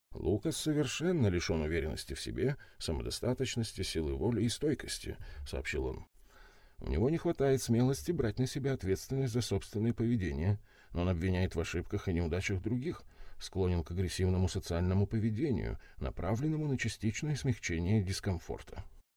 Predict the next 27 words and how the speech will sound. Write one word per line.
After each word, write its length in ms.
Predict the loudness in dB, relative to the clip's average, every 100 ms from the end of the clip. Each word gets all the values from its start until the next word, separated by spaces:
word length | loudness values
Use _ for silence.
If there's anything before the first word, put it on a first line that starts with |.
| _ _ _ -6
Генри 540 | -2 2 2 2 0
прописали 560 | 0 0 0 0 2 2
Прозак, 580 | 2 0 0 -2 -6 -6
нейролептик 640 | 2 4 4 4 4 0 -4
с 40 |
седативным 540 | -2 -2 0 0 2 2
эффектом, 460 | 2 -2 -2 -8 -10 _ -2
и 60 |
это 180 | 0 2
более 300 | 2 4 4
или 120 | 6
менее 300 | 8 8 6
сдерживало 580 | 4 0 -2 0 0 0
его 200 | 0 -2
кипящие 520 | -4 -2 0 0 0
эмоции, 480 | 0 -2 -4 -6 -8 -10 -4
но 160 | 0
известно, 380 | 2 2 0 -2
что 180 | -4 -4
он 120 | -4
просил 400 | -2 -4 -2 -2
власти 400 | 0 0 0 0
не 100 | 2
выпускать 520 | 2 0 -2 -2 -2
его 140 | -2 -4
из 100 | -4
тюрьмы, 380 | -6 -4 -6